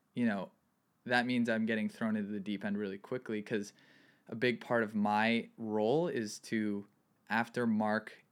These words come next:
is done writing a cue or a song, um, it's my job to take that, open that Logic session in another studio room, and then print all, everything to stems,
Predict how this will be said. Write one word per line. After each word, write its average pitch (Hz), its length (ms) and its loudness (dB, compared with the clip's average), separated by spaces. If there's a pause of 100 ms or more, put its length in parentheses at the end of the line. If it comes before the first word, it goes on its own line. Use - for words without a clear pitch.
(200)
is 110 160 -6
done 104 500 0 (1000)
writing 117 520 2 (100)
a 107 120 0 (140)
cue 104 420 -2
or 104 100 -2
a 101 40 -4
song, 104 440 -4 (600)
um, 104 520 0 (460)
it's 123 140 -4
my 120 220 6
job 117 260 2
to 117 80 -4
take 117 380 -2
that, 101 380 0 (260)
open 123 420 2
that 107 220 0
Logic 107 360 0
session 107 340 -2
in 104 100 0
another 107 420 0
studio 104 460 -4
room, 101 380 -4 (540)
and 110 180 2
then 107 460 4 (100)
print 123 440 0 (120)
all, 113 300 4
everything 120 440 2
to 107 60 -6
stems, 101 680 -4